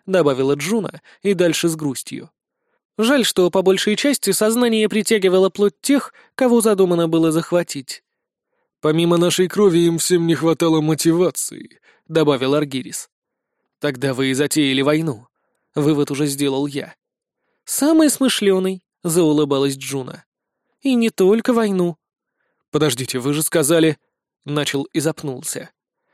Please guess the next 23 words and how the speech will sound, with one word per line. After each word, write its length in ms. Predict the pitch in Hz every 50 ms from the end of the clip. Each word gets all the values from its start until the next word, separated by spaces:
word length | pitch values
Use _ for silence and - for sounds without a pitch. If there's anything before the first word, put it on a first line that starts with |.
| _ _ -
«Вы 320 | 131 143 151 143 135 131
вампиры, 540 | 120 151 165 170 160 - 214 214 180 147 139
живущие 560 | 123 156 165 165 185 160 - - - 151 156
на 100 | 156 160
Вита 240 | 160 185 190 - 170
тысячу 460 | - - 190 185 - 180 160 - 196
циклов. 440 | - - 220 - - - - - - _ - -
Откуда 380 | - 165 - - 240 226 247
дети? 400 | 226 208 254 190 - - - - _ _ _ _ _ _ _ _ _
Ты 120 | - 165 165
что, 180 | - - 165
рожать 380 | 139 156 170 165 247 269 - -
можешь?» 420 | 156 131 110 - - - - - _ _ _ _ _ _ _ _ _ _ _ _ _ -
«Вопрос 580 | - - - - 117 - - 156 202 208 -
интересный», 920 | 240 240 208 - 285 285 262 240 147 117 - - - - - - - _ _ _ _ _
прокомментировал 800 | - 185 170 - 180 175 165 165 151 - 156 135 135 127 127 135
Аргирис, 460 | 147 160 165 170 226 208 156 - - -
посмотрев 540 | - 160 - - 180 165 165 175 156 -
на 80 | 165 160
Джуну 320 | 147 151 185 208 185 165
с 80 | - -
открытой 400 | 160 - - 180 180 - 151 135
улыбкой 540 | 135 147 180 226 226 - - - 104 -